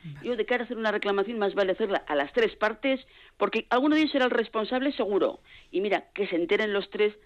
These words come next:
Speaker 2: de lo que está
Speaker 1: Ujú.
Speaker 2: pasando y que te lo arreglen.
Speaker 1: Entonces, hay que dejar constancia de esa reclamación por escrito. E igual también convendría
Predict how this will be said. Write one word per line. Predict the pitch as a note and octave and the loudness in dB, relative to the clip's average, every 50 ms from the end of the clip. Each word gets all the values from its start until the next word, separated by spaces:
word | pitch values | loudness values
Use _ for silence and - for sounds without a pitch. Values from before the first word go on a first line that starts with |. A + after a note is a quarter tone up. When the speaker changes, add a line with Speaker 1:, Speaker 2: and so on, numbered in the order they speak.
| _ _ | _ _
Speaker 2:
de | - E3 D3+ | -6 -4 -2
lo | D3 C#3 | -2 -4
que | - | -4
está | - - F#3+ | -4 -2 -2
Speaker 1:
Ujú. | E3+ D#3+ | 0 0
Speaker 2:
pasando | E3 - D#3+ E3 D#3+ D#3+ F3+ F3 - _ | -2 0 0 0 0 0 -2 -4 -6 _
y | - A3 - | -16 -10 -8
que | E3+ D#3 | -8 -6
te | - D3 C3 | -6 -4 -4
lo | B2+ - | -4 -4
arreglen. | - - - - - - | -4 -4 -6 -8 -10 -10
Speaker 1:
Entonces, | - - E3 F3+ - - | -10 -8 -8 -8 -6 -2
hay | - G#3 | -2 0
que | C4 B3 | 2 2
dejar | G#3+ - A#3+ G3+ | 0 0 0 0
constancia | - G3+ F#3 - A3 G3 - G3 | 2 0 2 2 0 2 2 0
de | G3 | 0
esa | - A3 | 0 0
reclamación | G3 F#3+ - F#3+ G3 F3+ - D#4+ F4 E4 | -2 0 0 0 0 2 2 2 2 2
por | - A3+ G#3 | 2 2 2
escrito. | F#3 E3+ - - - G3 F#3 F3 - E3+ D#3 - - - - - - - _ - | 2 2 0 0 0 0 0 0 0 -2 -4 -6 -12 -16 -16 -16 -18 -12 _ 0
E | A#3+ | 2
igual | A#3 G#3+ G#3+ B3 D4+ E4+ F4+ | 4 4 4 4 2 2 0
también | - G4 F#4 F4+ F#4 F#4 | -2 -2 0 0 0 0
convendría | E4 - E4 D4+ C#4+ B3+ A#3+ C#4 D#4 D#4+ E4 E4+ E4 C#4+ | 0 2 4 4 4 4 4 4 2 2 2 2 0 -2